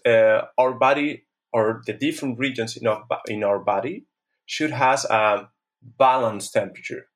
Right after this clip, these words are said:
So that means that speaking about, uh, Celsius degrees, our right knee should be more or less or has the same temperature as the left one,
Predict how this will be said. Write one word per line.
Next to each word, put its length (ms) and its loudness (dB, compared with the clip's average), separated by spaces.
So 200 -8
that 120 -2
means 280 0
that 160 -2
speaking 380 -6
about, 340 0
uh, 240 -2
Celsius 480 -2
degrees, 560 -4
our 400 0
right 420 0
knee 440 -6
should 300 -12
be 460 -8
more 280 2
or 100 0
less 480 -2
or 140 -4
has 300 -2
the 80 -10
same 300 -2
temperature 680 -4
as 260 -4
the 140 -10
left 300 -2
one, 220 -8